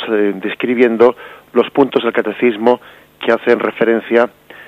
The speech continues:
a cómo el Espíritu Santo obró primeramente en el Antiguo Testamento de las promesas y después ya en el Nuevo Testamento cómo obró, ayer lo, ayer explicábamos cómo obró en la plenitud de los tiempos en Juan Bautista,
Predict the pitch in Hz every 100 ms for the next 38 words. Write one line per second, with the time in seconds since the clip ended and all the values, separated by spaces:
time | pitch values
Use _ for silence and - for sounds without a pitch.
0 | - _ _ 117 143 147 139 - 139 131
1 | 120 123 123 120 107 110 127 104 - _
2 | _ _ - 117 117 117 117 - 101 95
3 | 90 120 123 110 - 110 127 - 104 101
4 | 113 117 123 104 104 - - - - -
5 | - _ - 131 117 - 139 139 135 127
6 | 127 127 120 117 120 139 - 107 127 123
7 | 117 110 127 127 _ _ _ 113 110 120
8 | 113 113 101 - 107 120 - 110 - 123
9 | 117 120 - - - - - - 131 127
10 | 127 110 127 123 - _ _ _ _ 127
11 | 117 110 123 117 110 135 135 120 - 131
12 | 127 - 147 - - - - _ _ _
13 | 120 113 123 127 110 101 143 135 - 117